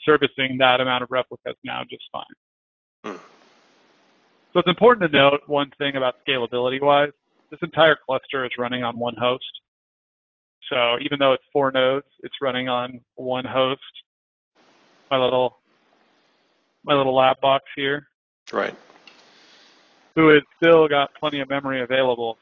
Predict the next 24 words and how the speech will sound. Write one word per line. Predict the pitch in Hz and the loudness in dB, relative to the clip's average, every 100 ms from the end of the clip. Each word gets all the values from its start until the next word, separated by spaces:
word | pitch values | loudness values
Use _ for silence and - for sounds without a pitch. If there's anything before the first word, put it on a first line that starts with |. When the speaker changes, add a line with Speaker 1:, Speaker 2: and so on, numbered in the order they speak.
| - | -14
Speaker 1:
so | |
it's | 123 - | -14 -2
not | 139 | 0
like | 131 131 - | 2 0 -4
we're, | 135 127 123 - _ _ | -6 -6 -8 -12 _ _
we're | 147 131 - | -8 -6 -2
chewing | 156 143 135 | 0 -2 -4
through | - 143 135 | -2 2 2
and | 127 | 0
we're | |
not | 131 131 - | 0 -2 0
throwing | 147 135 131 | 0 0 -2
alerts | 127 139 131 - | -2 -2 -2 -8
on, | 131 127 127 131 - _ _ _ _ _ | -10 -8 -8 -12 -18 _ _ _ _ _
on | 147 135 127 127 135 - _ _ | 0 2 0 -6 -14 -20 _ _
those | 143 131 135 | -2 -2 -4
nodes, | 143 135 123 131 _ - _ _ _ _ | -2 0 -2 -8 _ -20 _ _ _ _
right? | 131 127 127 - _ _ - | -6 -4 -4 -6 _ _ -8
From | 131 | -4
a, | 123 123 120 - | -2 -2 -4 -8
from | 135 | -6
a | 123 123 | -4 -4
vCenter | 131 - 127 | -6 -4 -2
alarms | 123 127 127 123 | 0 0 0 -4